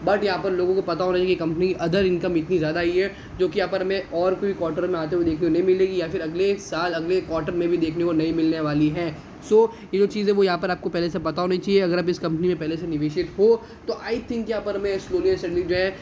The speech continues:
अगर शेयर में momentum बढ़ता रहता है upside के अंदर तो profit धीरे धीरे book करना चाहिए। हालांकि for a time being I won't suggest कि यहाँ पर हमें इस company में निवेश करना चाहिए। So hope करता हूँ कि यहाँ पर ये video जो हमने बनाई इमेजी का world entertainment के लिए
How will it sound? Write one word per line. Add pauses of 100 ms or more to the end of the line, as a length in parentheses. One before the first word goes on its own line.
(120)
अगर
शेयर
में
momentum
बढ़ता
रहता
है
upside
के
अंदर
तो
profit
धीरे
धीरे
book
करना (320)
चाहिए। (240)
हालांकि
for
a
time
being
I (180)
won't
suggest
कि
यहाँ
पर
हमें
इस
company
में
निवेश
करना (240)
चाहिए। (260)
So
hope
करता
हूँ
कि
यहाँ
पर (100)
ये
video
जो
हमने
बनाई
इमेजी
का (140)
world
entertainment
के
लिए